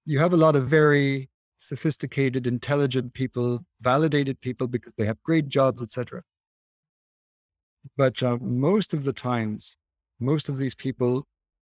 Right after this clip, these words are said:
are happy to change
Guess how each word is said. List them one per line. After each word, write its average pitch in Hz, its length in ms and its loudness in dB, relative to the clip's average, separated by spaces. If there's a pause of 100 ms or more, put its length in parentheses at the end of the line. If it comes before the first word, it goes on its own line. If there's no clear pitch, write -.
(540)
are 127 500 2 (840)
happy 160 520 0
to 147 140 -8
change 139 680 -4